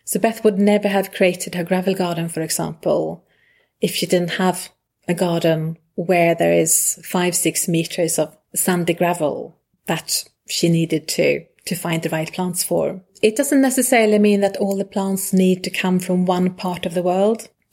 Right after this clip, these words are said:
In the gravel garden, for example, we got plants from South America next to,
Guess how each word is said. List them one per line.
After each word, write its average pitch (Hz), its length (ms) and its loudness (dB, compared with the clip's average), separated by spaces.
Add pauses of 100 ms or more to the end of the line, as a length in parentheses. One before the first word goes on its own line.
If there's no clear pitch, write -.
In 190 100 4
the 175 80 0
gravel 180 320 0
garden, 185 320 0
for 190 120 0
example, 180 500 0
we 180 100 2
got 180 420 -2 (440)
plants 170 240 2
from 160 160 -4
South 165 300 -2
America 180 880 2
next 180 440 0
to, 165 540 2